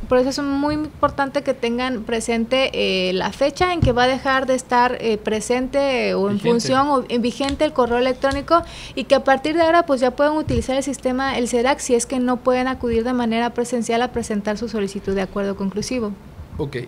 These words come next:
Speaker 2: y en esa parte justamente el cerac, eh, tiene muchas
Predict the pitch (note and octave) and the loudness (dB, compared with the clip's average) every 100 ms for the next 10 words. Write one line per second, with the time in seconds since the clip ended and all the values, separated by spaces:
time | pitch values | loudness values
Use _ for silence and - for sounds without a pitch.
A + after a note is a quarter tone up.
0 | - E3 C#3+ D3 F3+ F3+ E3 E3+ D#3+ E3+ | -4 0 2 2 -2 -2 -4 -4 -4 -2
1 | E3 E3 E3+ C#3 B2+ C3 - - B2 A2 | -2 -2 -2 -2 -2 -2 -4 -6 -4 -2
2 | G#2 - C#3+ D#3 D#3+ E3+ F3+ C#3+ - - | -4 -2 0 0 -2 0 -2 -2 -10 -14